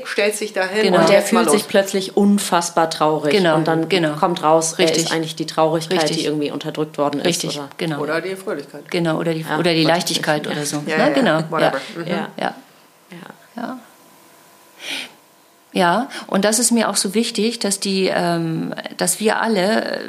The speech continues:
Speaker 2: wegkommen von diesem ganzen nach außen gucken
Speaker 1: Mhm.
Speaker 2: und, äh, in unser Gefühl kommen.
Speaker 1: Mhm.
Speaker 2: Also das finde ich, im Moment ist es sehr schwer,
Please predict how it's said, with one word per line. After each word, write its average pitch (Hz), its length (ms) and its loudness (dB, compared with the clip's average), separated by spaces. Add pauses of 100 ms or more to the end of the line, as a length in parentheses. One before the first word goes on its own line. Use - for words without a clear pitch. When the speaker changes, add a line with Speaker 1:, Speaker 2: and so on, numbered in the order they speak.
Speaker 2:
wegkommen 208 440 0
von 190 200 -2
diesem 185 260 -2
ganzen 190 680 0
nach 175 180 -2
außen 214 340 2
gucken 196 480 -6 (140)
Speaker 1:
Mhm. 160 60 -10 (300)
Speaker 2:
und, 185 360 0
äh, 180 340 0
in 185 100 0
unser 185 220 0
Gefühl 202 380 -4
kommen. 156 380 -6
Speaker 1:
Mhm. - 40 -10 (720)
Speaker 2:
Also 190 220 0 (800)
das - 380 2 (200)
finde 208 260 0
ich, 190 120 -6
im 196 80 0
Moment 196 320 2
ist - 160 -2
es 196 160 -2
sehr 185 160 0
schwer, 185 540 -2